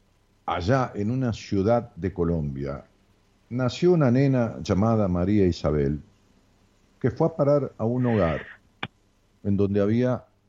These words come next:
algunas personas que convivieron con esa niña.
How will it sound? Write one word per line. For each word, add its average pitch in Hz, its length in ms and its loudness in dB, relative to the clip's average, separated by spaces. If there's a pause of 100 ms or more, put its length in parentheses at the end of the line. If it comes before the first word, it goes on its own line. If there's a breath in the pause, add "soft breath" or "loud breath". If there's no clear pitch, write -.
(400)
algunas 117 480 -2
personas 73 920 -8 (1080)
que - 140 -10
convivieron 101 760 2
con 92 200 -2
esa 98 240 -4
niña. 78 420 0